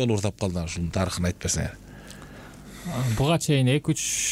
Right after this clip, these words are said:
Speaker 2: жыл мурун менин Мен деп бил деген чыгармамды Нурчолпон
Speaker 1: Мм.
Speaker 2: экөөбүз дуэт ырдаганбыз,
Speaker 1: Мм.
Speaker 2: клип да тартканбыз.
Speaker 1: Мм.
Speaker 2: Аныбыз ийгиликтүү чыккан.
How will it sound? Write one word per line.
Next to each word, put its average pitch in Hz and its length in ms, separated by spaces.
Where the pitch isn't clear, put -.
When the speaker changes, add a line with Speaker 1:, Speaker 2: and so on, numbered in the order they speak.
Speaker 2:
жыл 143 160
мурун 139 500
менин 120 480
Мен 127 220
деп 131 180
бил 123 180
деген 110 300
чыгармамды 110 720
Нурчолпон 110 540
Speaker 1:
Мм. 113 60
Speaker 2:
экөөбүз 110 260
дуэт 110 260
ырдаганбыз, 104 680
Speaker 1:
Мм. 98 220
Speaker 2:
клип 98 260
да 123 120
тартканбыз. 113 680
Speaker 1:
Мм. 90 400
Speaker 2:
Аныбыз 117 360
ийгиликтүү 117 440
чыккан. - 380